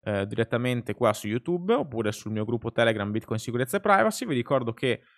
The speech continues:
questo è un, un, un video che fa parte del progetto Bitcoin Sicurezza e Privacy, che punta a educare sui temi di sicurezza e privacy, eh, principalmente di Bitcoin, ma questo è un, eh, è un tutorial, insomma, un po' più generale. Quindi, se volete supportare questo mio progetto, potete andare su questa pagina, dona punto bitcoinsicurezzaeprivacy punto it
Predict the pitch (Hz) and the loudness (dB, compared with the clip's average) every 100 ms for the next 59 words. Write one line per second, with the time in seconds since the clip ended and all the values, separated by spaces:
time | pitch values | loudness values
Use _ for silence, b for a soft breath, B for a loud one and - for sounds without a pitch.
0 | b _ 196 - 139 127 123 120 113 107 | b _ 2 4 4 4 4 2 2 2
1 | 110 _ _ _ _ _ _ _ 120 113 | -2 _ _ _ _ _ _ _ -4 -2
2 | 113 110 107 110 117 180 196 135 110 120 | 0 0 0 -2 0 2 4 4 4 0
3 | 120 135 131 117 113 - 117 123 120 127 | 4 6 6 2 -2 0 0 0 0 -2
4 | - 120 - 147 156 208 208 208 214 190 | -2 -4 0 0 0 4 6 6 4 0
5 | 147 156 147 123 113 110 113 123 156 139 | -2 0 -2 4 6 8 4 2 4 4
6 | 113 - 117 123 110 104 98 - 113 - | 4 -2 2 4 4 0 -4 0 0 0
7 | 117 113 113 123 - 208 B B B _ | 4 8 8 6 0 -4 B B B _
8 | 104 98 95 95 113 139 127 123 156 165 | 0 2 2 0 0 2 2 0 0 2
9 | 123 - 190 175 131 - 139 123 113 101 | 2 2 0 0 0 0 0 0 0 0
10 | 98 95 107 - - - 123 127 208 127 | 0 -2 -6 -12 -6 -2 -2 -2 2 4
11 | 98 123 135 120 113 113 113 110 110 101 | 4 2 -2 -4 -4 -4 -2 -2 2 2
12 | - 170 147 120 113 139 139 143 139 135 | 4 2 4 0 0 0 0 0 -2 0
13 | 135 147 135 135 120 131 131 180 170 180 | 2 4 4 0 -4 -4 -2 0 2 2
14 | 180 247 233 - 135 127 120 - 123 127 | 2 -2 -2 -4 0 2 2 -2 -4 -2
15 | - 143 127 120 127 175 175 - - 131 | -2 4 6 6 2 -2 -2 -8 -8 0
16 | 135 127 110 120 117 117 127 127 117 - | 2 2 0 -4 -6 -8 -6 -6 -6 -4
17 | 120 - 120 113 113 - 123 202 - 180 | -6 -4 -2 -2 -2 -6 -6 -6 -4 -4